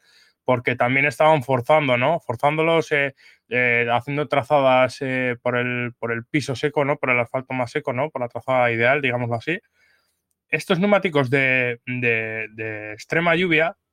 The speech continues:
también se degradan echando leches y Y no será por la falta de agua, porque ha habido momentos que, que ha habido bastante agua en pista, la verdad. En este caso, en Suzuka, no se ha rodado mucho con neumáticos de, de extrema lluvia, pero en general,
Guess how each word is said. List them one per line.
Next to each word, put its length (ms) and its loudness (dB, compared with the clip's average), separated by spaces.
también 300 2
se 120 0
degradan 460 4
echando 360 -4
leches 480 -2
y 320 -4
Y 180 -2
no 120 0
será 320 2
por 180 0
la 120 4
falta 360 0
de 80 0
agua, 280 2
porque 220 -4
ha 40 0
habido 220 -4
momentos 580 -4
que, 380 -6
que 60 -6
ha 40 0
habido 240 -2
bastante 440 -6
agua 240 0
en 80 -16
pista, 300 -4
la 100 0
verdad. 320 -2
En 140 2
este 240 -2
caso, 200 2
en 60 -2
Suzuka, 500 0
no 240 2
se 140 2
ha 60 4
rodado 380 4
mucho 340 -4
con 220 -4
neumáticos 600 -6
de, 460 -8
de 120 -2
extrema 380 0
lluvia, 380 2
pero 340 -2
en 100 -6
general, 640 0